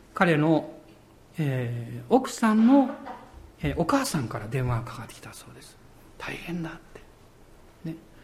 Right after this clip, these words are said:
その奥さんの妹さん家族でしょうか。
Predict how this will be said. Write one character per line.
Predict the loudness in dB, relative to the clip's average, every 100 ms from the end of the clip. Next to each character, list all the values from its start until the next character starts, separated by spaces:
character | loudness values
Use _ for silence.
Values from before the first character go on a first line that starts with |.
| -6
そ | 0
の | 2
奥 | 0
さ | 0 0
ん | 2
の | 2 0 -6 -8 -2
妹 | 0 2 0
さ | 0
ん | 0
家 | 0
族 | -2 -6
で | -10
し | -14
ょ |
う | -18
か。 | -20